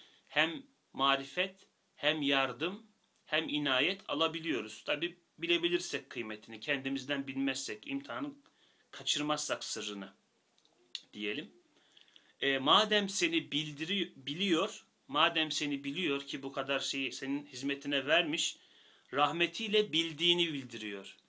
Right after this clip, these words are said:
Cenab-ı Hakk'ın kendisini bildiriş şekli rahmet. Çok ince bir sır var burada.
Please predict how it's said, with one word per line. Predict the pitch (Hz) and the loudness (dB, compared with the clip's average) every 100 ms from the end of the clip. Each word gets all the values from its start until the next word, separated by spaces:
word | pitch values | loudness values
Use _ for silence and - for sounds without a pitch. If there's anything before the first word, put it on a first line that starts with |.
| _ _ _ _ | _ _ _ _
Cenab-ı | - 127 147 160 165 | -8 -2 0 0 2
Hakk'ın | 165 165 _ - 190 | 0 0 _ -4 -2
kendisini | 170 165 160 156 - 160 139 | -4 0 0 -2 -4 -4 -2
bildiriş | 151 143 160 175 | -6 -6 -2 2
şekli | - 156 147 190 | 2 0 -2 -2
rahmet. | 180 156 175 139 - - - _ _ _ _ _ _ _ _ _ _ _ _ | 2 6 6 6 4 -10 -20 _ _ _ _ _ _ _ _ _ _ _ _
Çok | 170 175 | -10 -2
ince | 185 170 | 2 2
bir | 165 | 0
sır | - 180 | 0 0
var | 143 120 107 | 4 2 2
burada. | 107 101 | -6 -8